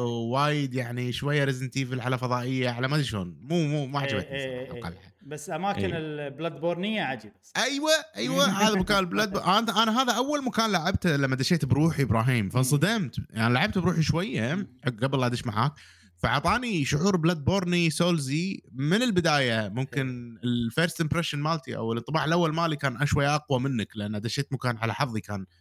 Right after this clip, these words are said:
Speaker 1: عاجبني.
Speaker 2: ممكن.
Speaker 1: على حظي أنا.
Speaker 2: إيه.
Speaker 1: ممكن هذا أثر شوي على
Speaker 2: آه،
Speaker 1: نظرتي حقها.
Speaker 2: إيه.
Speaker 1: وايد ناس ترى عندهم هذه يعني اللعبة، لعبة سنة يعني.
Speaker 2: صح، صح، وايد ناس عجبتهم.
Speaker 1: إيه.
Speaker 2: وفي شغلة لا ننساها، إن اللعبة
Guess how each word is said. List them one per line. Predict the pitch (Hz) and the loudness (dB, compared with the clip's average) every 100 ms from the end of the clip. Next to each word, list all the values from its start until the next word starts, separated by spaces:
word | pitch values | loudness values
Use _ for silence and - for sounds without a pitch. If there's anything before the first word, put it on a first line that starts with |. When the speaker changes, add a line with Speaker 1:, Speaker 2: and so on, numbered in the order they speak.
| _ _ - | _ _ 0
Speaker 1:
عاجبني. | 117 120 104 90 78 | 0 2 0 -2 -6
Speaker 2:
ممكن. | 135 127 | -10 -4
Speaker 1:
على | 101 | -2
حظي | 90 107 98 | 0 0 0
أنا. | 101 90 80 | 0 -2 -4
Speaker 2:
إيه. | 113 107 107 - 107 _ _ _ _ _ | -10 -16 -18 -20 -20 _ _ _ _ _
Speaker 1:
ممكن | - - | -6 0
هذا | 127 113 104 | 0 2 0
أثر | - - | -2 -4
شوي | - 92 90 | 0 0 0
على | 90 82 | -2 -4
Speaker 2:
آه، | 143 143 139 - | -4 -4 -6 -4
Speaker 1:
نظرتي | 139 135 135 139 | -2 -2 -2 -6
حقها. | 87 - | -12 -14
Speaker 2:
إيه. | 131 123 117 - _ _ _ _ _ _ | -10 -10 -12 -18 _ _ _ _ _ _
Speaker 1:
وايد | 131 156 214 | 0 2 4
ناس | 220 202 | 0 0
ترى | 180 | 0
عندهم | 151 151 165 156 | 2 2 2 4
هذه | 143 143 127 117 | 4 2 0 0
يعني | 113 113 | -2 -2
اللعبة، | 110 120 123 117 104 | -2 0 0 2 2
لعبة | 131 127 | 0 0
سنة | - 135 104 | 0 0 0
يعني. | 80 76 - _ - | -2 -8 -18 _ -8
Speaker 2:
صح، | 170 - | -8 -8
صح، | - | -14
وايد | 143 156 | -6 -6
ناس | 139 135 - | -6 -12 -14
عجبتهم. | 123 143 147 | -14 -10 -8
Speaker 1:
إيه. | 95 - _ _ | -8 -10 _ _
Speaker 2:
وفي | 139 196 | -10 -4
شغلة | 240 214 202 | -2 0 0
لا | 208 202 | 0 -4
ننساها، | 185 226 185 202 | -2 0 0 -2
إن | 196 | -2
اللعبة | 165 185 175 156 147 143 | -4 -4 -4 -4 -4 -6